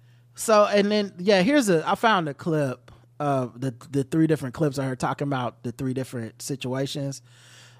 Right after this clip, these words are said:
Um, this is her talking about Brandon Miller during the draft.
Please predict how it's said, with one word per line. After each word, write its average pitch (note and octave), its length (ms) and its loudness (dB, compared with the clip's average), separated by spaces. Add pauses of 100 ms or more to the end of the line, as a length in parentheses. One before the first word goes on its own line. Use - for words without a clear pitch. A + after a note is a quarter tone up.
Um, C#3+ 520 2
this G3 220 4
is E3+ 160 -2
her D#3+ 420 4
talking D#3+ 400 -2
about C#3 560 2
Brandon C3+ 380 0
Miller D3+ 260 4
during C#3 240 2
the B2 80 -2
draft. C3 800 -2